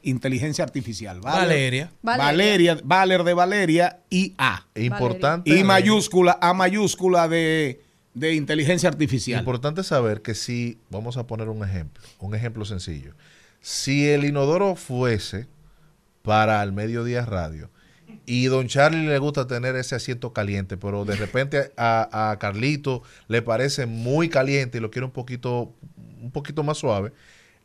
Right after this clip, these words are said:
Speaker 4: el inodoro tiene la particularidad de que usted puede hacer preselección.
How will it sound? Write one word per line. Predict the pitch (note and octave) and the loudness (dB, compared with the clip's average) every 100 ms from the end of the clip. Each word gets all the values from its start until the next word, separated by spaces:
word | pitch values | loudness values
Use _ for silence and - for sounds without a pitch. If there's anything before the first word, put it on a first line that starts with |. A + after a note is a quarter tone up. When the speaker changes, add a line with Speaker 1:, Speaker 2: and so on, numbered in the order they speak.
| _ | _
Speaker 4:
el | C3+ D3 | 6 6
inodoro | D#3+ D#3+ D3 C3 | 6 4 4 4
tiene | B2+ C3 | 0 -2
la | C3+ C3+ B2+ | 4 4 4
particularidad | - C3+ C#3 D3 C#3 C#3 A2+ | 2 -2 -2 -2 0 2 0
de | G#2+ A2 | 0 -4
que | A2 | -6
usted | G#2 - B2 | -6 -6 -8
puede | - B2 B2 B2 | -4 -2 -2 -4
hacer | A#2 G2 A#2 A2+ | -6 -6 -6 -6
preselección. | A#2+ A2+ B2 A2+ G#2 - G2+ D#2+ | -6 -6 -6 -8 -10 -6 -6 -6